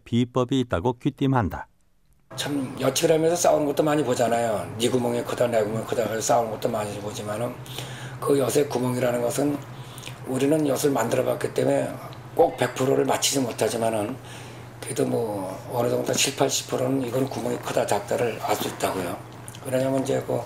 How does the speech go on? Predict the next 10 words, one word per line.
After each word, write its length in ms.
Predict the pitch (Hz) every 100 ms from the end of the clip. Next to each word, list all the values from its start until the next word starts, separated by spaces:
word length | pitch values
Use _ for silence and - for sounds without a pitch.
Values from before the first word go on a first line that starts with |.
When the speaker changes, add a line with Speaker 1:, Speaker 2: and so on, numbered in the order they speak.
| - - - - -
Speaker 2:
구멍이 400 | 131 143 151 151
엿에 220 | 135 147
있다는 320 | 135 139 139
얘기는 300 | 135 143 139
좀, 220 | 139 135
좀 320 | - 127 123 -
무게가 220 | - 131
가볍겠죠, 600 | - - 101 - - -
그죠? 340 | - - 127 - - - - -
그리고, 500 | - 123 117 139 131